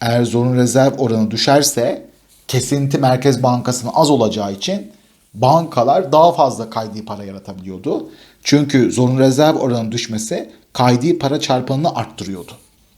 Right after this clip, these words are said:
Öyle değil mi? Disponibilite ise, e, Türkiye'de kaldırıldı.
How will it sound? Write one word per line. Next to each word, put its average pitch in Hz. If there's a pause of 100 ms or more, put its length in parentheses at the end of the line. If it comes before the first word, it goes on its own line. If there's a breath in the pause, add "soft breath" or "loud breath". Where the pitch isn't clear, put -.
(200)
Öyle 110
değil 202
mi? - (480 loud breath)
Disponibilite 208
ise, 220 (300 soft breath)
e, 147
Türkiye'de 220
kaldırıldı. 180